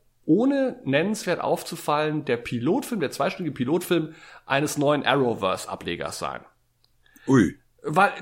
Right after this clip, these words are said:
Speaker 1: von dem Aufwand her, von den Creatures, von den Actionsequenzen, das ist nix, was du nicht auch mit einem, sag mal, zehn, fünfzehn Millionen Dollar Fernsehfilm machen kannst.
Speaker 2: Mhm.
Speaker 1: Äh, Captain Marvel ist, also Shazam ist die, eine D-C-Property. Er könnte also theoretisch sogar da spielen.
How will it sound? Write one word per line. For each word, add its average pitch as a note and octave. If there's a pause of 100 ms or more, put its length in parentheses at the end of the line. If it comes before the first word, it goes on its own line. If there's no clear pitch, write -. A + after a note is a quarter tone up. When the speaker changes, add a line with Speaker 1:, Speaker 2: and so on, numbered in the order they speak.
(100)
Speaker 1:
von A#3
dem A#3+
Aufwand C4
her, G#3+
von G#3+
den G3+
Creatures, G#3+
von G3
den F3
Actionsequenzen, F3+
das E3+
ist D#3+
nix, D3
was -
du G3
nicht E3
auch D#3+
mit E3
einem, D#3
sag E3+
mal, D3+
zehn, G3
fünfzehn F#3+
Millionen D#3+
Dollar D#3
Fernsehfilm D3
machen A2+
kannst. D3+ (320)
Speaker 2:
Mhm. A2+
Speaker 1:
Äh, A#2+ (200)
Captain G#3
Marvel F#3
ist, -
also B2+
Shazam D3+
ist -
die, D3+
eine D#3
D-C-Property. D#3+
Er C#3
könnte F#3
also C#3
theoretisch D3+
sogar C3+
da A2+
spielen. F#3